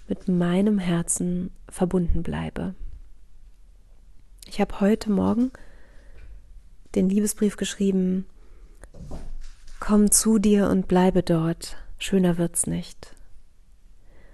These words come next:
Und genau das ist der Punkt. Immer wieder sich auf sich selbst zu besinnen.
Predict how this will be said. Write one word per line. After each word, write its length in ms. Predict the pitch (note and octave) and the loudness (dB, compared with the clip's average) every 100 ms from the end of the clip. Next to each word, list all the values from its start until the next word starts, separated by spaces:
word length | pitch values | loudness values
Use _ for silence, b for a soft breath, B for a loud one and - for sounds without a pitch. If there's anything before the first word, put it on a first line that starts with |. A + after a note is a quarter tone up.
| b b b b - - - - - - - - - - - | b b b b -20 -20 -20 -20 -20 -20 -20 -20 -20 -20 -10
Und 180 | - G#3 | 2 4
genau 280 | G3+ G3+ G3+ | 6 4 6
das 240 | G3 G3 | 6 4
ist 160 | - - | 2 0
der 100 | F#3 | 0
Punkt. 720 | - F#3+ F#3 F3 F3+ - - - - - - - - - - - - - - - - - - - - - - | 0 0 0 0 -4 -6 -10 -8 -8 -8 -12 -16 -16 -18 -20 -20 -20 -20 -20 -20 -20 -20 -20 -20 -20 -20 0
Immer 340 | G#3 G3 A3 | 4 6 6
wieder 320 | G#3+ G3 G#3 G#3 | 4 4 4 4
sich 340 | G3 F#3+ - | 2 -2 -4
auf 200 | F#3+ F#3+ | -4 -4
sich 300 | - G3 - | 0 0 0
selbst 440 | - F3+ F3+ - - | -2 0 -2 -4 -6
zu 120 | F3+ | -2
besinnen. 640 | F3 F3 F#3 E3+ F3 F#3+ | -2 2 2 2 -2 -6